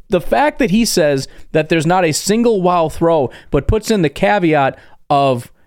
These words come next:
uh, training camp is why this is so unbelievably dishonest. There's no video. You, you, you can't see the eleven on eleven video. Here's the second reason it's completely dishonest.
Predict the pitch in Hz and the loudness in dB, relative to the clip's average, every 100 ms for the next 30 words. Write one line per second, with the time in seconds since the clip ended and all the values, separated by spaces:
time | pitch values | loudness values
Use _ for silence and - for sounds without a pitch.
0 | _ _ - 135 123 117 - - - 202 | _ _ -2 0 2 0 -2 -8 -2 0
1 | 240 165 117 117 92 85 - - _ 160 | 2 0 0 -2 -2 -6 -12 -16 _ -2
2 | 135 175 196 185 170 151 - 175 165 160 | 2 2 2 0 0 -2 -2 0 2 2
3 | 147 139 135 127 123 110 110 123 101 87 | 0 0 0 0 -2 0 -2 0 -2 -4
4 | 85 - _ _ 156 147 226 196 143 254 | -12 -20 _ _ -2 0 0 0 0 0
5 | 277 139 87 - - _ _ 165 214 180 | 2 0 -4 -10 -18 _ _ 0 0 0
6 | 175 180 196 196 202 - 247 247 - - | -2 -2 -2 -2 -2 -2 -2 -2 -2 0
7 | 247 185 175 170 190 180 180 180 170 175 | 2 2 2 2 0 0 0 0 0 0
8 | 175 180 - _ _ - 180 285 165 - | -2 -4 -8 _ _ -4 0 0 0 -4
9 | - _ _ _ _ 226 226 220 - 233 | -10 _ _ _ _ -2 0 -2 0 0
10 | 214 175 143 120 101 - - 147 - 160 | 0 0 0 0 -4 -6 -4 -4 -2 -2
11 | 131 156 131 117 110 120 101 - | -2 -2 0 -2 -2 -2 -2 -6